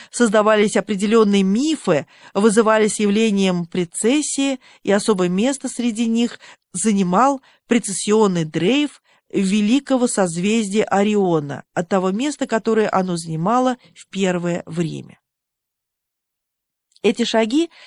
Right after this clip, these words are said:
довольно смелые и даже опасны для ортодоксального египтолога,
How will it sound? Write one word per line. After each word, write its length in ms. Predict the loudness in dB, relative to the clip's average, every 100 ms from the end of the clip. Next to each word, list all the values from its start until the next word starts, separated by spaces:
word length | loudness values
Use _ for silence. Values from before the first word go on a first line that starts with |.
| -20 -8
довольно 460 | 0 2 2 0 -2
смелые 600 | -2 0 2 2 2 0
и 20 |
даже 320 | 2 2 4
опасны 560 | 0 2 2 2 0 -4
для 420 | 0 2 2 0 _ -8
ортодоксального 1120 | -4 -4 -2 -2 -2 -2 2 2 2 0 0 -2
египтолога, 920 | -4 -4 -6 -6 -4 -2 -4 -8 -12